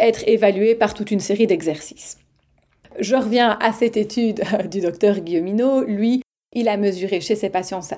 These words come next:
la mobilité antérieure de, de la langue et il a réalisé que chez presque la moitié de ses patients apnéiques obstructifs du sommeil,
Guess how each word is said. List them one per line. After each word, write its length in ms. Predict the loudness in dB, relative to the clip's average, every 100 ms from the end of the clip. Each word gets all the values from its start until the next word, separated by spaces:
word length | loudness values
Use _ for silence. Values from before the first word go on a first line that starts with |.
| -10
la 220 | 0 2
mobilité 500 | 4 2 -2 -2 0
antérieure 460 | 0 -2 -2 -2 -2
de, 0 | -4 -4
de 100 | -2
la 160 | 0 2
langue 280 | 2 2 0 _ _
et 140 | 2 4
il 100 | 4
a 60 |
réalisé 580 | 2 -2 -4 -2 2 2
que 140 | 4 2
chez 240 | 2 0
presque 500 | 0 2 2 2 -2 -4 -8 -2
la 220 | 2 2
moitié 560 | 4 2 0 2 2
de 140 | 2 0
ses 160 | 0
patients 400 | -2 -2 -2 -6 -4
apnéiques 540 | -4 -4 -4 -4 -2
obstructifs 800 | -2 -2 -6 -14 -14 0 2 2
du 120 | -2 -12
sommeil, 500 | -8 -2 2 2